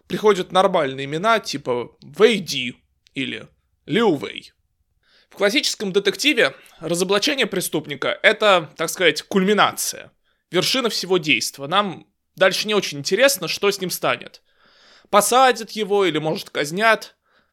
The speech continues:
Ну, как в конце анекдота про Петьку и Василия Ивановича. Но есть, Петька, один нюанс. И на этом все. Точка. Кстати, есть такая забавная история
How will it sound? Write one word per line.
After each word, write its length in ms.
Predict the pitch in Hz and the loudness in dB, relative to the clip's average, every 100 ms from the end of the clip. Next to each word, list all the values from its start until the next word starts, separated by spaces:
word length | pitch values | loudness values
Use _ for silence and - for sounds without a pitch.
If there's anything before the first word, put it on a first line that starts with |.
| - | -6
Ну, 240 | 240 - | -4 -4
как 260 | - 196 190 | 0 2 2
в 60 | - | 0
конце 260 | 185 196 | -2 0
анекдота 400 | 196 208 196 160 | 0 2 2 2
про 160 | 156 185 | 0 2
Петьку 320 | 185 - 170 | 2 2 0
и 20 | |
Василия 360 | 165 - 185 170 | 0 -2 -4 -2
Ивановича. 480 | 156 127 - - - _ _ _ _ _ _ _ _ _ - | -2 -4 -8 -10 -12 _ _ _ _ _ _ _ _ _ -12
Но 140 | 139 | -6
есть, 720 | 143 180 311 - - - - _ _ _ _ - | 0 4 4 2 -6 -10 -12 _ _ _ _ -2
Петька, 500 | 254 254 - 240 240 _ _ _ - | -2 0 0 0 0 _ _ _ -2
один 640 | 131 127 165 269 240 180 - | -2 0 0 -2 -2 -12 -8
нюанс. 800 | 175 196 117 107 104 - - _ _ _ _ _ _ _ _ - | 0 2 0 -2 -8 -10 -10 _ _ _ _ _ _ _ _ 0
И 140 | 240 | 2
на 100 | 220 | 4
этом 200 | 190 202 | 2 0
все. 260 | 180 110 - _ _ - | -4 -6 -8 _ _ -4
Точка. 380 | 143 - - _ _ _ _ _ _ _ _ _ | -4 -4 -12 _ _ _ _ _ _ _ _ _
Кстати, 640 | - - 185 - 139 120 117 _ | -8 0 0 0 -4 -4 -8 _
есть 320 | 160 165 - | -4 -4 -2
такая 500 | - 180 175 160 139 - | -4 0 2 2 2 -4
забавная 520 | 143 175 185 156 151 | -2 2 4 4 0
история 560 | 143 - 269 240 143 | -4 4 6 6 2